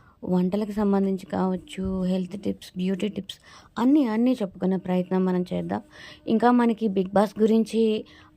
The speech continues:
ఆపేద్దాం అనుకుంటున్నాము, కానీ ఏదో ఒకటి, ఏదో ఒకటి బయటికి వస్తూనే ఉంది. తనూజకి జరిగిన అన్యాయం గురించి ప్రజలు గళమెత్తి మాట్లాడడం జరుగుతోంది. అలాగే ఎంతోమంది లైవ్ పెట్టి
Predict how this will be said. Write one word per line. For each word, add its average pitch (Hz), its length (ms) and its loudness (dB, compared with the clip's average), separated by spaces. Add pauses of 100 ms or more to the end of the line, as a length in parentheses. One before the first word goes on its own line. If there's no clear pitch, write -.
(100)
ఆపేద్దాం 254 560 2
అనుకుంటున్నాము, 254 1080 2
కానీ 254 440 0 (280)
ఏదో 262 400 4
ఒకటి, 214 440 0 (420)
ఏదో 240 260 4 (100)
ఒకటి 233 200 -2
బయటికి 214 380 -2
వస్తూనే 226 500 -2
ఉంది. 220 180 -2
తనూజకి 208 580 -2
జరిగిన 190 380 -2 (420)
అన్యాయం 220 440 2
గురించి 208 380 -2
ప్రజలు 202 420 0 (100)
గళమెత్తి 208 440 2
మాట్లాడడం 196 680 -4 (420)
జరుగుతోంది. 214 680 0 (360)
అలాగే 220 440 0 (1000)
ఎంతోమంది 208 800 4 (540)
లైవ్ 190 560 2
పెట్టి 175 360 -2